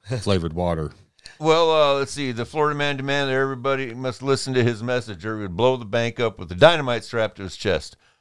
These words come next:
Speaker 1: Customer at the bank <laughs> proceeded to laugh at him <laughs> and told him, "Good luck blowing up the hot dogs, blowing us up with the hot dogs." That's when the shithawks <laughs> came.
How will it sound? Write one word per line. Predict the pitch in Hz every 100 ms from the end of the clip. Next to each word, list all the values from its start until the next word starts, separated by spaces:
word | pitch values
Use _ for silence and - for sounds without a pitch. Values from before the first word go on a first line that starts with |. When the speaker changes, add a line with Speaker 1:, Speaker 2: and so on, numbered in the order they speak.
| _ -
Speaker 1:
Customer | 139 143 135
at | 123
the | 107
bank | 123 127 -
<laughs> |
proceeded | - 185 151 120
to | 113
laugh | 104 135 151 120
at | 98
him | 101 110 139 -
<laughs> | -
and | 131 113 -
told | - 147 131
him, | - 139 120
"Good | 170 156
luck | 156 151
blowing | 120 139 139 135
up | 135 -
the | 113
hot | 127 107
dogs, | 101 90 80 - - _ _ -
blowing | 127 123
us | 110
up | 120 110
with | 98
the | 92
hot | 110 85
dogs." | 80 73 - _ _ - - -
That's | 110 131
when | 120
the | 92
shithawks | - 131 101 92 - -
<laughs> |
came. | - 127 - 180 - - 170 - 180 160 - 185 - 208 170 - 190 214 214